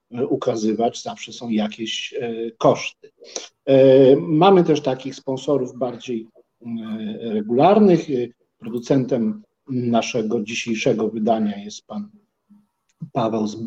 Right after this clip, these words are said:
Rabarbaru, za co bardzo dziękuję. Realizatorem dzisiejszego wydania pan Krzysztof, e, Kołaczek.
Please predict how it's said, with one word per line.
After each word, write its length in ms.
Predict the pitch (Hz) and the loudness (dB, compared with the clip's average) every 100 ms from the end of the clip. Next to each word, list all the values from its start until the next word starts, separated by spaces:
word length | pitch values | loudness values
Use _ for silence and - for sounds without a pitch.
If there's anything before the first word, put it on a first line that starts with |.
| - | -8
Rabarbaru, 580 | 160 110 107 151 202 156 | -6 -4 0 4 6 6
za 140 | 131 | 4
co 160 | - 127 | 0 -4
bardzo 340 | 135 123 123 | -2 -2 -4
dziękuję. 640 | 117 117 107 165 165 151 - _ _ _ - - _ | -4 -6 -2 4 4 4 -2 _ _ _ -20 -20 _
Realizatorem 800 | 135 165 185 185 180 180 202 180 147 | 2 6 6 6 4 6 6 6 4
dzisiejszego 480 | 143 139 147 135 | -2 -4 -2 0
wydania 420 | 123 127 127 120 113 | -2 -2 -4 -6 -8
pan 180 | 120 | -12
Krzysztof, 400 | 110 127 - 139 135 _ _ _ _ | -14 -14 -8 -6 -6 _ _ _ _
e, 160 | 131 131 | -6 -2
Kołaczek. 560 | 170 160 104 - - | 4 4 4 -2 -14